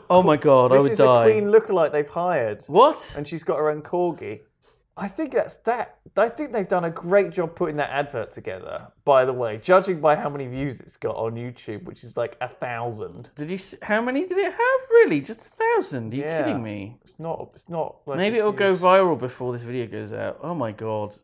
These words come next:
Speaker 1: is that all? So we can register and we can find out about it.
Speaker 2: Do you wanna book it?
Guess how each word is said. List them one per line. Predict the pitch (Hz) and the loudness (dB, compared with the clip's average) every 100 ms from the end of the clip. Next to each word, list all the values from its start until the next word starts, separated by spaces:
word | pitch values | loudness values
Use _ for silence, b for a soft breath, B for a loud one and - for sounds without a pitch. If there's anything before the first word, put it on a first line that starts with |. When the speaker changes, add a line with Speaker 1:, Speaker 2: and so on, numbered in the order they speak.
| _ | _
Speaker 1:
is | 117 | -10
that | 127 | -8
all? | - 113 107 104 101 _ _ _ _ | -6 -8 -8 -10 -14 _ _ _ _
So | - | -14
we | 170 | -10
can | 190 165 | -10 -2
register | 185 180 170 - 113 104 | -2 -2 -10 -8 -6 -4
and | 110 117 | -6 -6
we | 127 | -10
can | 127 127 123 | -8 -10 -10
find | 101 139 135 135 | -10 -8 -6 -4
out | 143 135 | -4 -4
about | 101 104 98 | -8 -10 -10
it. | 92 | -10
Speaker 2:
Do | |
you | 92 | -8
wanna | 147 | -8
book | 156 170 - | -6 -8 -8
it? | 98 - | -12 -12